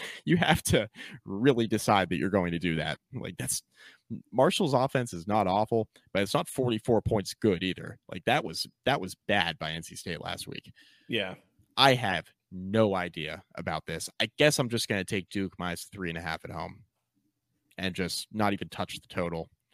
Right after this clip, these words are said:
Speaker 1: just for purposes of this podcast. I would be surprised if it's Riley Leonard this week. I think they're gonna rest him up for Florida State. That would be my guess.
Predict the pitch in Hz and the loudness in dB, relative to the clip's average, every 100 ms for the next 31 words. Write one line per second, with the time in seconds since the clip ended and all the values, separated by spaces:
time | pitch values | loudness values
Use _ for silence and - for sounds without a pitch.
0 | - 123 - 113 117 98 101 92 87 78 | -4 -2 0 0 2 2 0 -6 -6 -4
1 | - 87 - 90 82 - - - _ _ | -2 -2 -2 -4 -4 -6 -10 -18 _ _
2 | _ - 143 190 147 131 123 113 107 - | _ 4 6 6 0 0 0 0 -2 -8
3 | _ _ _ - 117 - 104 90 85 82 | _ _ _ -6 -6 -2 2 2 2 -2
4 | - - - _ _ 110 95 - 92 85 | -10 -14 -20 _ _ -6 -4 -2 0 2
5 | 82 80 80 80 80 - - _ _ _ | 0 -4 -6 -8 -10 -12 -20 _ _ _
6 | 98 - - 82 - - _ _ 107 113 | -4 -4 -6 -8 -10 -18 _ _ 2 4
7 | 131 113 110 101 92 90 - 90 82 - | 2 2 2 2 2 0 -2 -4 -6 -8
8 | - - - - - - - _ _ 98 | -8 -6 -4 -4 -4 -8 -12 _ _ 0
9 | 78 92 90 80 85 - - - - | 0 -2 -2 -4 -6 -8 -6 -8 -10